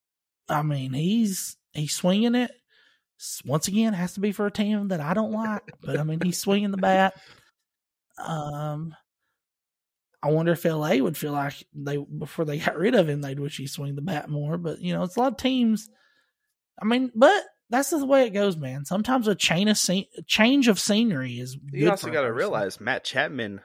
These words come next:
Speaker 2: sometimes it's, it hurts a person for a little bit. He went to Toronto.
Speaker 1: Oh,
Speaker 2: He
Speaker 1: yeah.
Speaker 2: kinda struggled a little bit, but it seems like he's finally turning it around 'cause, uh, he's looking really good right now.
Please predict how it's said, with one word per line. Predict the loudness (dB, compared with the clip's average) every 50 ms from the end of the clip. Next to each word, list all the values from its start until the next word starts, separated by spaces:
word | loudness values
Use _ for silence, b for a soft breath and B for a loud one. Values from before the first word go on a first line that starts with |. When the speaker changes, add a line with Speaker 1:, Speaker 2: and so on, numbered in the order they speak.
| b b b b _
Speaker 2:
sometimes | -8 -6 -4 -2 2 2 2 2 2 0 -2
it's, | -2 -4 -4 -10 -12 -8
it | -6 -4 -2
hurts | 0 0 0 0 -2 -6
a |
person | -4 -4 -4 -4 -4 -8 -10
for | -8 -6 -6
a | -4
little | -4 -6 -6 -6
bit. | -8 -8 -10 -10 _ _ b b b b b b b b b b b b b b b b b
He | b -4
went | -2 -2 -2 -2
to | -4 -6
Toronto. | -2 0 0 2 2 0 0 -2
Speaker 1:
Oh, | -2
Speaker 2:
He | -2
Speaker 1:
yeah. | -2 -2
Speaker 2:
kinda | -4 -4 -4
struggled | -6 -6 -2 2 2 2 2 2 0 -2
a | 0
little | 0 -2 -2 -2
bit, | -2 -2 -2 -2 -2 -4 -4
but | -4 -2 -2
it | -4
seems | -6 -8 -10 -6 -2 -2
like | -2 -2 -2
he's | -6 -6
finally | -4 -2 -2 0 -2 -2
turning | -2 0 0 0 0 0
it | 0
around | 0 0 -2 -2 -4 -4 -6
'cause, | -8 -10 -12 -12 -10 -10
uh, | -8 -8 -8 -8 -10 -10
he's | -10 -8 -4
looking | -2 -2 -2 0 -2 -2
really | 0 0 0 0 2
good | 0 0 2
right | 0 0 0
now. | -2 -6 -10